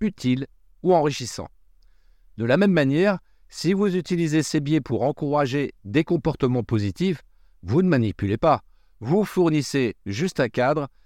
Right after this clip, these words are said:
qui aide les gens à prendre des décisions éclairées. À la fin de la journée, le but est d'apporter une valeur ajoutée,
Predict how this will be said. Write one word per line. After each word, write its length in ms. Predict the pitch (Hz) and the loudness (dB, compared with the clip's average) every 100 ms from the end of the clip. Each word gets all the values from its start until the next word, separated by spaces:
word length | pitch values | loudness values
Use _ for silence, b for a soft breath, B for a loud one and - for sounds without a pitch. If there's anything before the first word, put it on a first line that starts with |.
| _ - | _ -12
qui 160 | - | 0
aide 180 | 165 147 | 0 2
les 120 | 139 | 0
gens 140 | 127 131 | 2 0
à 60 | |
prendre 240 | 117 120 117 | 0 -4 -2
des 100 | 107 | -4
décisions 540 | 98 - 95 120 175 - _ _ | -4 -6 -4 0 0 -2 _ _
éclairées. 540 | 165 - 160 135 110 - - - _ _ - - _ - - | -6 -2 0 2 0 -6 -20 -20 _ _ -20 -20 _ -18 -8
À 60 | |
la 80 | 92 | -4
fin 160 | 123 175 | 0 2
de 60 | |
la 80 | 170 | 2
journée, 300 | 139 135 160 | 2 2 2
le 120 | 151 | 2
but 240 | 110 151 120 | 0 -2 0
est 60 | |
d'apporter 380 | 110 120 151 - | 0 0 -2 0
une 100 | 127 | 0
valeur 320 | 107 101 90 - | 0 -2 -4 -2
ajoutée, 500 | 156 135 107 113 | -2 -2 -2 -2